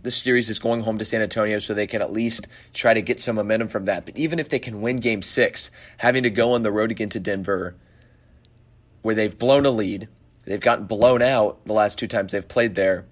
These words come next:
I think it's a hard chance that they can come back and win that. But I think one thing that's in their favor is the fact that last night they just played bad. You know, and it's one thing to lose a game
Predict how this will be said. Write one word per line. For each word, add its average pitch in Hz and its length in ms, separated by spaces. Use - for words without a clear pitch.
I 117 60
think 120 120
it's 120 120
a 107 40
hard 117 300
chance - 460
that - 100
they 110 140
can 107 160
come 110 220
back 101 340
and 107 140
win 110 180
that. 104 320
But 135 140
I 143 60
think 156 200
one 151 220
thing 160 180
that's 123 200
in 123 160
their 139 120
favor 165 300
is 139 120
the 131 60
fact 123 320
that 107 280
last 143 280
night 151 280
they 123 120
just 135 240
played 107 540
bad. - 380
You 123 140
know, 123 100
and 120 80
it's 117 160
one 156 160
thing 170 180
to 147 80
lose 127 280
a 123 40
game 113 500